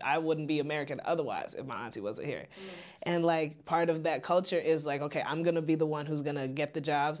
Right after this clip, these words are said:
Speaker 1: I'm the one who's gonna connect all these other people when they get over here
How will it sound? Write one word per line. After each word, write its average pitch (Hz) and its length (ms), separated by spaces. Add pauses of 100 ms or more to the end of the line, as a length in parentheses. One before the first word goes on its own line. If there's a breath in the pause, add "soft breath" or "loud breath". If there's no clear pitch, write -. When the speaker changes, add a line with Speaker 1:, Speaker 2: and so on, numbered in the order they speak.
Speaker 1:
I'm 156 160
the 151 80
one 143 160
who's 143 140
gonna 135 160
connect 143 460 (160)
all 143 100
these 151 160
other 143 140
people 143 260
when 139 140
they 135 120
get 135 200
over 170 240
here 156 320